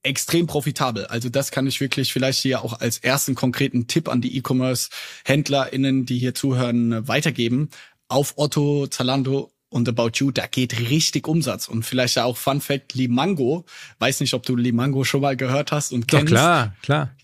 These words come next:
Speaker 1: Äh, haben wir letzten Monat zum Beispiel zweihunderttausend Euro Umsatz gemacht. Also wir sind da inzwischen auf sämtlichen Marktplätzen online, also Multichannel nennen wir das auch. Und das ist Wahnsinn. Also welche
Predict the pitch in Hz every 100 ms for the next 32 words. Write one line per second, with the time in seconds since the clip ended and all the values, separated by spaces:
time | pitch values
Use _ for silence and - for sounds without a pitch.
0 | - _ _ - 123 131 127 123 - -
1 | 151 139 143 160 147 147 135 - 123 -
2 | 117 - - 165 160 151 143 143 135 120
3 | 113 131 185 117 - - - - 127 143
4 | 117 _ _ _ _ _ - - 117 139
5 | 135 131 127 - 151 - 151 139 123 123
6 | - 151 170 165 156 143 139 135 156 -
7 | 151 - 143 147 135 143 151 143 143 120
8 | 117 127 160 160 147 151 143 139 143 139
9 | 135 127 127 135 - - - - - -
10 | _ _ - 123 123 135 - 175 156 120
11 | 113 127 131 139 156 - 151 147